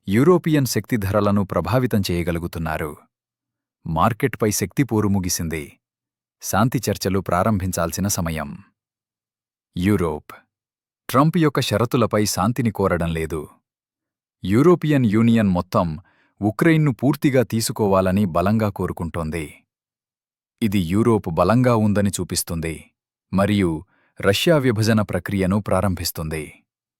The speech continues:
యూరోప్ రష్యా భాగాలపై ఆధారపడాల్సి ఉంటుంది సంక్షోభాన్ని ఎదుర్కోవడానికి.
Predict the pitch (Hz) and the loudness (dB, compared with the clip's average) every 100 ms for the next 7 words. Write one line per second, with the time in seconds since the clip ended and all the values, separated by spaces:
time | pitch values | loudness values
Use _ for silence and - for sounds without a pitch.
0 | _ _ _ _ _ _ 95 110 156 175 | _ _ _ _ _ _ 0 2 4 4
1 | 147 113 - - 151 98 117 113 110 104 | 2 0 0 0 0 0 0 2 2 2
2 | 110 - 95 98 120 - 87 85 92 82 | 0 0 0 0 -2 0 0 0 -2 -4
3 | 78 82 80 73 - _ _ _ - - | -4 -6 -6 -8 -14 _ _ _ -14 -4
4 | 95 - 123 92 90 87 98 90 92 90 | -4 0 0 0 -2 0 0 0 -2 -4
5 | 82 78 80 78 82 | -4 -4 -6 -8 -12